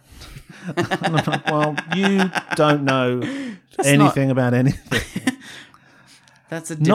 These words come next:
Speaker 2: different
Speaker 1: to be
Speaker 2: genre as well.
Speaker 1: Not to be the actually guy,
Speaker 2: <laughs>
Speaker 1: but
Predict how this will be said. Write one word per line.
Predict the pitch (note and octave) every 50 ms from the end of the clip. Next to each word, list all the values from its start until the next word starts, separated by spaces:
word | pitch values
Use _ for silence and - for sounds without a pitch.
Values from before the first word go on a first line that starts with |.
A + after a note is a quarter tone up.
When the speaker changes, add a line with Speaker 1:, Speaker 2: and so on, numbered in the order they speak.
| B3 A#3
Speaker 2:
different | -
Speaker 1:
to | -
be | G3
Speaker 2:
genre | - C#3 C#3+ D3+ D#3 D#3+ -
as | D3+ D#3 C#3+ C3+
well. | C#3+ F#3 E3 G2+ D#2
Speaker 1:
Not | C#3+ D#3+ F#3+ F#3+
to | -
be | F3+ E3+ F3 E3+
the | D3 - - -
actually | B2+ - - - - - A#2+ A2+ G2+ F#2+ F2+ F2+
guy, | - G#2 F2+ D#2+ D2 - F#2 G#2+ G#2+ A2 - F#3 - - D#3 D#3+ -
Speaker 2:
<laughs> | - - -
Speaker 1:
but | - B2 A#2 A2 G2 F#2+ - -